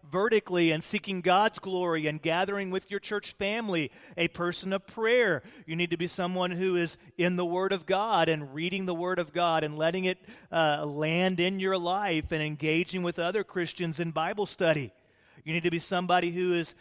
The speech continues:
having the work of God overflow the boundaries of your life so that you are serving faithfully and you have areas of your life where you serve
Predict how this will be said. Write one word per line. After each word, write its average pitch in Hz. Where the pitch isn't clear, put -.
having 175
the 170
work 175
of 180
God 180
overflow 180
the 180
boundaries 175
of 180
your 185
life 185
so -
that 165
you 175
are 170
serving 185
faithfully 180
and 147
you 180
have 180
areas 196
of 185
your 190
life 175
where 156
you 175
serve 180